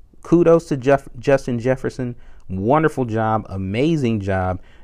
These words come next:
uh, with his lights out receiving and the hundred ninety-three receiving yards that he re-, that he got,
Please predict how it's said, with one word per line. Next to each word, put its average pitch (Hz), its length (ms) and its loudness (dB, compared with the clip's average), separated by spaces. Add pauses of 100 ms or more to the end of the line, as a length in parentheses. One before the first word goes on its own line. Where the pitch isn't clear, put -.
(140)
uh, 92 420 -2
with 92 220 -6
his 95 200 -4
lights 110 480 -4
out 113 380 0
receiving 104 640 -4
and 92 400 -8
the 82 80 -12
hundred 123 380 -2
ninety-three 104 800 -6 (340)
receiving 120 500 -2
yards 107 340 0
that 101 100 -4
he 101 80 -4
re-, 98 240 -8
that 92 200 -6
he 92 60 -6
got, 104 380 -2